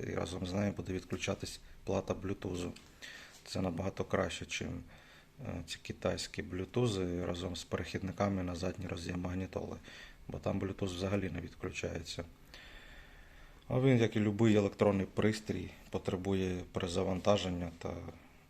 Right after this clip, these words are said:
бо інколи вони можуть і глючити, це всі електроніка, тому треба його і виключати, та і лишній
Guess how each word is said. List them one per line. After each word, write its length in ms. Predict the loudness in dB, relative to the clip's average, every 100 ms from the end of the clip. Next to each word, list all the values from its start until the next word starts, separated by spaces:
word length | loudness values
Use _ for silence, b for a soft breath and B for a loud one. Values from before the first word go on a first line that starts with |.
| B B B -4
бо 180 | 4
інколи 500 | 6 6 2 2 2
вони 240 | 0 0 0
можуть 380 | -2 -4 -4 -4
і 40 |
глючити, 460 | -4 -4 -8 -10 -8
це 100 | -10
всі 220 | -8 -6
електроніка, 720 | -6 -6 -2 0 0 -2 -6 -8 -16 B B B B
тому 220 | -6 -4
треба 320 | -2 -2 0
його 200 | 0 0
і 120 | -2 -2
виключати, 680 | -2 -4 -4 -2 -2 -4 -12 -8 -4
та 100 | -2
і 120 | -2
лишній 580 | -4 -6 -4 -6 -6